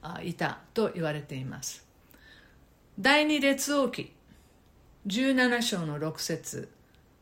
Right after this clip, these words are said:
第二列王記十七章の六節には、えー、このイスラエルに住んでいた人たちは、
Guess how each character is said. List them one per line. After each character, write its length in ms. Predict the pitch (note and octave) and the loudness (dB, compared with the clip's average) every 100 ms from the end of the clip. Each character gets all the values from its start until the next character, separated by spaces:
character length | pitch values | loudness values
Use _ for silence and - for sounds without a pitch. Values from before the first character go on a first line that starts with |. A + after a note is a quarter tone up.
| _ | _
第 180 | - G#3 | 2 4
二 140 | G3+ F#3+ | 4 2
列 320 | F#3+ - F#3 | 0 -2 -4
王 120 | E3 | -4
記 200 | E3 C#3+ | -6 -8
十 240 | C#3 G#3 G#3+ | 0 4 4
七 300 | G#3 G3+ G3 | 2 -2 -6
章 240 | - D3+ | -6 -6
の 140 | D3 | -6
六 200 | D3 F3 | -4 -6
節 320 | - A#3 - F3+ | -2 -2 -2 -4
に 140 | D3+ | -4
は、 400 | D#3+ F3 D3 - - - - - - - | -2 0 -2 -8 -20 -20 -20 -20 -20 -8
え 540 | F3+ E3 D#3+ D3+ D3+ | -2 0 0 0 -2
ー、 40 | D#3 | 0
こ 100 | A3 | 2
の 100 | A3 | 4
イ 120 | G#3+ | 2
ス 160 | G#3+ A#3+ | 2 6
ラ 140 | A#3+ | 6
エ 60 | A3 | 6
ル 80 | |
に 140 | G3+ G3 | 4 0
住 220 | - A#3 | 0 2
ん 40 | |
で 120 | G#3 G3+ | 4 4
い 80 | |
た 100 | G3 | 2
人 220 | G3+ - G#3 | -2 -2 -2
た 160 | F#3+ | -4
ち 160 | F#3 G#3+ | -2 0
は、 260 | A3 B3 | 0 -2